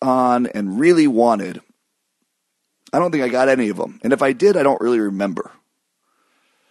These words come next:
I got tons of gifts over all these years, but the ones that I really hold on to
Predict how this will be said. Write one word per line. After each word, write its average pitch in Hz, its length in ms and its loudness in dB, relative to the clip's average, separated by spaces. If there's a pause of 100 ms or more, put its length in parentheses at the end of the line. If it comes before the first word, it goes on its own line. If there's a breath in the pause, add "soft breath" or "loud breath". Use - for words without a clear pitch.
(880)
I 156 80 -4
got 143 280 -8
tons 202 380 0
of 123 140 0
gifts 110 280 -2
over 98 200 0
all 98 160 2
these 92 220 -8
years, 90 240 -8
but - 180 -8
the - 80 -2
ones 185 360 -4
that 147 100 -2
I 127 60 -2
really 170 800 -4 (760)
hold 165 380 2
on 127 300 2
to - 360 -6